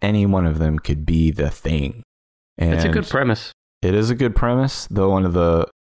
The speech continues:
Speaker 1: one of the things I remembered as a kid about it and still enjoy about it is the amount of Kurt Russell in it.
Speaker 2: <laughs> God.
Speaker 1: Kurt Russell always, like, fucking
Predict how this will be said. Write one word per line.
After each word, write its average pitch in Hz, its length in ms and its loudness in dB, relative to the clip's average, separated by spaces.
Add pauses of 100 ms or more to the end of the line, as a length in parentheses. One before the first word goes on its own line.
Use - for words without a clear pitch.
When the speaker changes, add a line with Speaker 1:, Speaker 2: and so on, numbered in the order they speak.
Speaker 1:
one 92 160 0
of 92 120 -2
the 92 80 -2
things 90 440 0
I 82 100 0
remembered 104 520 2
as 101 140 0
a 101 40 -2
kid 110 220 2
about 104 300 2
it 117 160 0
and 80 140 -2
still 92 340 0
enjoy 85 300 2
about 95 240 0
it - 120 -6
is 85 420 0
the 85 160 0
amount 85 280 2
of - 120 -10
Kurt - 300 -2
Russell 117 480 0
in 60 100 -2
it. - 240 -10 (320)
Speaker 2:
<laughs> 107 60 -6 (320)
God. - 320 -6 (800)
Speaker 1:
Kurt - 180 -2
Russell 190 340 -2
always, 98 540 2
like, 76 240 -2
fucking - 500 -4